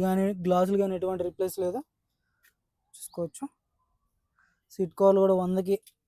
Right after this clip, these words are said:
డెబ్బై ఎనభై శాతం సీట్ కవర్లు ఉండడం జరిగింది. రూఫ్ కూడా ఎక్సలెంట్ ఉంది సార్, చూసుకోండి. స్టీరింగ్లో ఒక ఎయిర్ బ్యాగ్ వస్తే ఇక్కడ ఒక ఎయిర్ బ్యాగ్ ఉంటుంది.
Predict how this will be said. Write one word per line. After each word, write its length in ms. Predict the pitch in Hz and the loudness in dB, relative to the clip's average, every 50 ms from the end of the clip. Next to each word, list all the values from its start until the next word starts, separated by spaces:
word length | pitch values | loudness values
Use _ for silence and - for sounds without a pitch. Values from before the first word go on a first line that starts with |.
| _ _ _ _ _ _ _ _ _ _ _ _ 233 | _ _ _ _ _ _ _ _ _ _ _ _ -2
డెబ్బై 200 | 214 180 175 202 202 | 0 2 2 2 2
ఎనభై 180 | 202 202 196 196 185 | 2 2 0 2 2
శాతం 200 | 196 196 196 196 180 | 4 2 2 0 -2
సీట్ 160 | 202 196 180 - | -2 -4 -4 4
కవర్లు 200 | 196 202 196 196 190 | 4 6 6 6 2
ఉండడం 160 | 185 190 190 190 | 0 -2 -2 -2
జరిగింది. 320 | 185 180 185 190 202 233 285 269 202 | -2 -2 -2 -4 -6 -6 -6 -6 -6
రూఫ్ 160 | 190 185 - - | -8 -8 -4 -2
కూడా 100 | 190 190 180 | -2 -2 -2
ఎక్సలెంట్ 300 | - - 196 190 185 180 180 | -2 -6 -8 -6 -6 -4 -6
ఉంది 120 | 180 165 208 | -6 -4 -6
సార్, 120 | 247 302 - _ _ _ _ _ _ _ _ _ _ _ _ _ _ _ _ _ _ _ _ _ _ _ _ _ _ _ _ _ _ _ _ _ _ _ | -6 -6 -10 _ _ _ _ _ _ _ _ _ _ _ _ _ _ _ _ _ _ _ _ _ _ _ _ _ _ _ _ _ _ _ _ _ _ _
చూసుకోండి. 480 | _ 180 160 - _ 175 170 175 220 262 - _ _ _ _ _ _ _ _ _ _ _ _ _ _ _ _ _ _ _ _ _ _ _ _ _ | _ -20 -20 -16 _ -12 -12 -10 -12 -14 -18 _ _ _ _ _ _ _ _ _ _ _ _ _ _ _ _ _ _ _ _ _ _ _ _ _
స్టీరింగ్లో 440 | _ _ 190 185 185 185 190 190 185 | _ _ -2 -2 0 0 2 2 2
ఒక 80 | 180 190 185 | 4 4 2
ఎయిర్ 100 | 185 180 | 4 4
బ్యాగ్ 140 | 185 180 185 | 4 4 2
వస్తే 160 | 175 - - 214 202 | 0 2 0 0 2
ఇక్కడ 120 | - 175 170 | 2 0 0
ఒక 60 | 165 175 | 0 0
ఎయిర్ 100 | 170 165 170 | 0 0 0
బ్యాగ్ 160 | 170 160 170 165 | -2 -2 -4 -6
ఉంటుంది. 240 | 156 160 175 262 | -8 -8 -8 -8